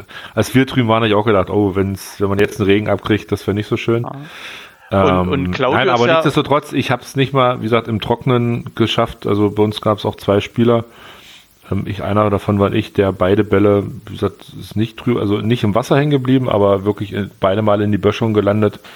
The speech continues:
Speaker 1: Und damit durfte ich nicht da oben, also nicht weiterspielen. Ja, war ein bisschen, wie gesagt, da hab ich mich, da hab ich mich auch wirklich geärgert. Das war so der erste Bahn, wo ich gedacht hab, was ist jetzt los? Weil bis dahin ging ja die ersten Bahnen eigentlich ganz gut.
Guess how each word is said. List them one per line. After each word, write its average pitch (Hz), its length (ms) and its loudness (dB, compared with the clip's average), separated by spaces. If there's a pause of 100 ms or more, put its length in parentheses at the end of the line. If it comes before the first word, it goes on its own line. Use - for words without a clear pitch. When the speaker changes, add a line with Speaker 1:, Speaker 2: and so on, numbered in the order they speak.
(440)
Speaker 1:
Und 98 120 -6
damit 95 420 0
durfte 98 240 -2
ich 95 80 -2
nicht 92 260 -4
da 87 80 2
oben, 104 480 0
also 92 180 -2
nicht 92 200 -4
weiterspielen. 107 640 2 (760)
Ja, 95 260 0
war 85 160 0
ein 95 60 2
bisschen, 87 720 -2 (340)
wie 107 60 -2
gesagt, 101 200 2
da 101 60 2
hab 117 80 4
ich 127 60 0
mich, 135 120 0
da 139 80 0
hab 147 60 0
ich 165 40 0
mich 160 60 4
auch 131 100 4
wirklich 131 240 -2
geärgert. 113 280 2
Das 98 120 -4
war 113 100 2
so 120 160 0
der 110 100 4
erste 110 320 0
Bahn, 110 220 0
wo 107 40 -2
ich 107 80 0
gedacht 107 160 -2
hab, - 200 -2
was 101 100 2
ist 95 80 0
jetzt 98 180 0
los? 120 420 2
Weil 101 260 2
bis 90 200 -8
dahin 98 280 2
ging 104 140 0
ja 113 100 2
die 104 100 -2
ersten 101 320 -2
Bahnen 95 240 0
eigentlich 101 320 -2
ganz 98 240 -2
gut. 151 240 0